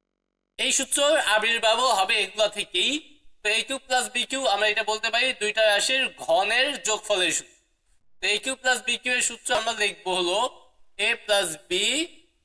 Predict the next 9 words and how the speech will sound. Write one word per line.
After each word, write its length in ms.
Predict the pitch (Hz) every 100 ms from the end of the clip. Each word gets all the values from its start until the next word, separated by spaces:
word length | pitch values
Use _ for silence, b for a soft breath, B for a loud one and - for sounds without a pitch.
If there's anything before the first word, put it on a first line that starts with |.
| _ _ _ _ _ -
whole 260 | 202 233 226 - 190
cube 340 | 196 247 262 - _ _ _ _ _ _
minus 580 | 151 160 185 180 196 247 - - - - -
three 380 | 214 226 254 226 190
A 40 | 165
B 20 | 180 208 262 330 - _ _ _ _ _ _ _ - 180
into 260 | 185 - 254 - 196 214
a 20 | 214 -
plus 240 | 175